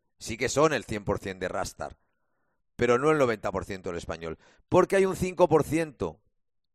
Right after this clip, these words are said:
que pertenecen aún a Dani.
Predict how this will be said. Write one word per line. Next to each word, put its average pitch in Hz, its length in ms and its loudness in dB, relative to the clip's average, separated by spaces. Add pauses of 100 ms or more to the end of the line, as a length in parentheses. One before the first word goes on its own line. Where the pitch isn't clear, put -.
(680)
que 120 100 -6
pertenecen 127 580 -2
aún 127 400 0 (1700)
a 104 100 -4
Dani. 80 320 -6